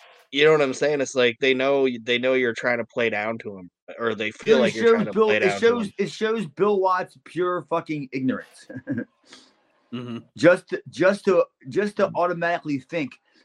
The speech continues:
Speaker 2: that he could just unplug one black guy and then plug another black guy in that spot.
Speaker 1: Yeah.
Speaker 2: Like, that's ignorant. It's, that's fucking rid-, it's ri-,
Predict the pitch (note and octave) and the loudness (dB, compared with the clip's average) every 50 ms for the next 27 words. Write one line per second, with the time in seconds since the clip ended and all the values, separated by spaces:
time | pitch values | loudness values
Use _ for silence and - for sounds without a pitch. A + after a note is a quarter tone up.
0 | _ _ B2+ C3 D#3+ E3 C3+ D#3 C3 D#3 D#3 C#3 - - - - - E3 F#3+ G3+ | _ _ -4 -2 -2 -2 -2 0 0 2 0 0 0 -6 -12 -8 -4 -2 -2 -2
1 | G3 - F3 F3+ F3 E3+ C3+ A#2+ D3 E3+ E3 C3 D3+ D#3 D#3 - F#2+ E2+ D2 C#2 | -2 0 2 2 2 2 2 0 -2 -2 -2 0 0 0 0 -2 -4 -10 -14 -16
2 | - - _ _ _ _ _ _ _ _ _ _ _ _ _ - - _ - - | -20 -20 _ _ _ _ _ _ _ _ _ _ _ _ _ -12 -12 _ -12 -6
3 | C#3+ D3 D3+ D3 D3+ D3+ - E3 D#3 - D#3 D3+ D3 C3+ C#3 D3+ D#3+ D#3+ - B2+ | -2 0 0 0 0 0 -2 -2 -2 0 0 0 0 0 0 0 0 0 0 -2
4 | B2 B2 B2 A#2+ - - - D3 A2+ E2 - _ _ _ _ _ _ _ _ _ | -2 0 -2 -4 -8 -4 -4 -4 -4 -4 -6 _ _ _ _ _ _ _ _ _
5 | _ - _ _ - - - A#2 - - _ _ - G3 G#3 D4 G#4 - G4+ A4+ | _ -20 _ _ -6 -2 -2 -2 -2 -4 _ _ -6 -6 -4 -4 -2 0 0 0
6 | F4 D4+ B3+ D#3 - - - _ _ _ C#4+ - - G4+ D4+ C4+ F#4+ F#4 - - | 2 2 2 2 2 0 -6 _ _ _ -20 -10 -8 -8 -6 -4 -6 -8 -6 -6
7 | G4+ G4 - G4+ D4 C#4 C4 C4 B3+ - A#3+ B3+ - F4+ F#4+ - | -6 -4 -2 -2 0 0 0 0 0 -2 -2 -2 2 4 4 4